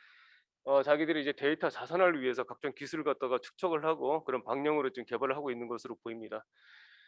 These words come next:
저희가 이제 엔지니어링사들의 그 디지털 전환하면 사실 디지털 전환하면 굉장히 막연한 생각은 듭니다. 뭐 모든 전 비즈니스 분야에 대해서 다 디지털 이용을 해서 심지어는 비즈니스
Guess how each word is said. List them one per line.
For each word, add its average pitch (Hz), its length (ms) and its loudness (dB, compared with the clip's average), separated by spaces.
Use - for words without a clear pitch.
저희가 202 240 10
이제 208 140 8
엔지니어링사들의 208 1080 6
그 165 180 0
디지털 170 340 2
전환하면 165 540 6
사실 190 460 2
디지털 180 320 4
전환하면 185 400 6
굉장히 214 280 4
막연한 175 640 6
생각은 220 360 4
듭니다. 127 500 0
뭐 120 360 2
모든 185 380 8
전 165 320 4
비즈니스 180 640 0
분야에 180 320 4
대해서 147 320 4
다 - 120 -8
디지털 156 400 2
이용을 156 380 4
해서 185 260 6
심지어는 196 420 2
비즈니스 160 400 -6